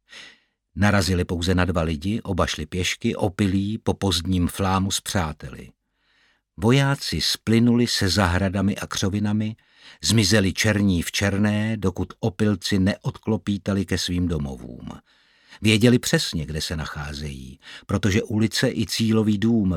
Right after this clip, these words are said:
velice podrobně studovali mnoho hodin.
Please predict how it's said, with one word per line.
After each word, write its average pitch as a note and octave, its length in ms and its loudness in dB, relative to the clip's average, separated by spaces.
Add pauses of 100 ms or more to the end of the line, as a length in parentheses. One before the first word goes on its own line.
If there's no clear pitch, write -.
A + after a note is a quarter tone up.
(140)
velice C3+ 420 2
podrobně A2 480 -2
studovali A2 540 0
mnoho G2+ 460 4
hodin. C#2 560 -4